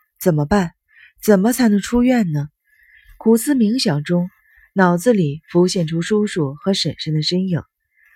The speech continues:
成为他们的儿子会怎么样？根本想象不出来。与其说是抵触，倒不如说是一种近乎于厌恶的感情。叔叔不英俊，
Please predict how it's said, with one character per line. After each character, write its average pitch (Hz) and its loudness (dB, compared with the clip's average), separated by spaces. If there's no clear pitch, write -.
成 254 2
为 285 2
他 277 -2
们 262 0
的 202 0
儿 143 -2
子 175 -2
会 180 -2
怎 147 -8
么 - -16
样？ 131 -4
根 226 2
本 147 -2
想 143 -6
象 151 -4
不 151 -4
出 175 -4
来。 147 -2
与 220 4
其 269 0
说 269 0
是 247 -4
抵 139 -6
触， 160 -4
倒 202 4
不 156 -2
如 160 -2
说 170 0
是 147 -8
一 185 0
种 143 -2
近 185 -2
乎 185 -4
于 190 -4
厌 214 -2
恶 131 -8
的 131 -12
感 113 -12
情。 - -16
叔 214 2
叔 185 0
不 180 0
英 202 0
俊， 196 -4